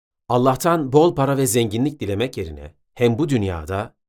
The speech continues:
hem de ahirette hayırlısının dilenmesi gerekir. Tek başına dünyevi zenginlik kişiyi sadece bu dünya hayatındaki sınırlı ömrü içinde tatmin edip mutlu kılabilir.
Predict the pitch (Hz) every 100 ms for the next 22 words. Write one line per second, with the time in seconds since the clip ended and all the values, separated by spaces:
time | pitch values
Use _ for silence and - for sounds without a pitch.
0 | - 123 117 113 113 113 107 107 104 104
1 | 104 104 107 - - 135 151 107 95 85
2 | 80 90 78 71 - - - _ _ _
3 | _ _ _ _ - 165 165 165 156 151
4 | 117 131 127 143 151 120 113 107 107 123
5 | - - 104 95 92 - 135 151 127 120
6 | 110 127 120 117 117 98 95 95 - 101
7 | 95 110 - 113 110 131 104 95 123 110
8 | 104 95 101 92 - 113 110 98 - 95
9 | - 98 90 82 78 71 -